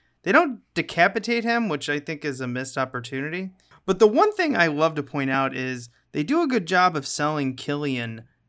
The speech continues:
not knowing what to do, because this seems like one of the very few, or maybe the only time, that a stalker has died.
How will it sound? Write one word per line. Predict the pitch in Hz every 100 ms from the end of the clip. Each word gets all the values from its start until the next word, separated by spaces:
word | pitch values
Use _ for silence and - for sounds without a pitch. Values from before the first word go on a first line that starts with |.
| _ -
not | 135 135 139 175 -
knowing | 165 156 160 143 131
what | 135 131
to | 131
do, | 117 123 147 135
because | 123 131 123
this | 135 131
seems | - 147 151 151
like | 143 139
one | 135
of | 139
the | 135
very | 120 127 131 139
few, | - 123 127 131
or | 123
maybe | 120 123 160 160
the | 123
only | 123 151 165
time, | - 127 117 113
that | 117
a | 117
stalker | - - 135 151 190 175
has | 139 117
died. | - 110 120 110 104 104